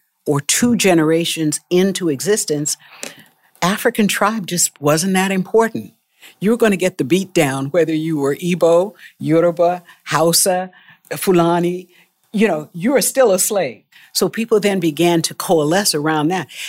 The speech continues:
And, and the tribal identity was so important initially that the slave revolts,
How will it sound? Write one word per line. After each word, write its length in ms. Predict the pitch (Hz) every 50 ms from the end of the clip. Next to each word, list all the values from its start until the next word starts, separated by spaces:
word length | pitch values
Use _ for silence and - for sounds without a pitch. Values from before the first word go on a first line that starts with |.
| - -
And, 200 | 196 190 190 - -
and 160 | 165 170 170
the 80 | 175 165
tribal 460 | - - 208 202 247 285 226 220 202
identity 560 | 180 151 156 180 190 208 202 - - 170 160
was 160 | 143 147 147
so 220 | - - 220 214 247
important 480 | 240 226 - - 214 208 190 - 151 139
initially 600 | 147 175 214 233 226 - 196 165 139 135 143 - - - - - - - - -
that 260 | - 165 160 160 - - _ _ _ _ _ -
the 100 | 156 151
slave 460 | - - 185 185 208 247 254 240 190
revolts, 520 | 175 156 - 151 143 127 139 143 - -